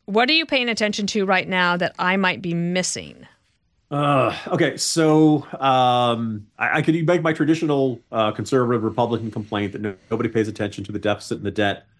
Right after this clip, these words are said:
Speaker 1: Mm-hmm.
Speaker 2: Uh, and this is gonna come back and bite us in the butt. And entitlements, you know, I believe twenty thirty-one is the year for Medicare, particularly hospital payments. Twenty thirty-three is for,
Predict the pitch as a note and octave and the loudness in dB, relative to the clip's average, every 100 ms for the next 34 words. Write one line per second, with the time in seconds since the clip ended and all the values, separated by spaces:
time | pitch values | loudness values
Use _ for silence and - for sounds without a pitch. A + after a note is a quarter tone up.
0 | _ _ F3 E3+ G2+ G#2 G#2 A2 B2+ C#3+ | _ _ -8 -2 0 0 0 -4 -2 -2
1 | D3 F3 G#3 F#3 C#3+ D#3 D3 A#2 G2+ B2 | 0 2 2 2 2 0 0 -6 -2 0
2 | A2 - - A2 A2 A2+ A2+ C#3 D#3 D3 | 0 -6 -8 -4 -2 -2 0 2 4 2
3 | C3+ C3 - - A2+ G#2 G#2+ A#2 D3+ D#3 | 0 -2 -8 -2 2 2 2 4 6 4
4 | - D#3+ F3 E3+ E3 F3 E3 C#3+ A#2 A2+ | 2 -2 2 2 0 2 4 4 2 0
5 | B2+ D3+ E3+ E3 D#3 D3 D3 D3+ D3 C#3+ | 2 4 4 2 0 2 4 4 2 2
6 | C3 B2+ C3 C3+ - C3+ C#3 C3+ C3 _ | 2 4 0 0 0 2 4 2 0 _
7 | _ _ D#3 D#3 C#3 C#3 C#3 - C#3+ C#3+ | _ _ 0 2 2 2 0 -2 -2 0
8 | C#3 C#3 C#3+ - - C3+ C3 B2+ A#2 - | 0 0 -4 -8 -6 -4 0 0 -2 -4
9 | A2+ C#3 C#3 C#3 B2 - A#2+ A2+ A2 | 2 4 6 4 2 0 2 2 2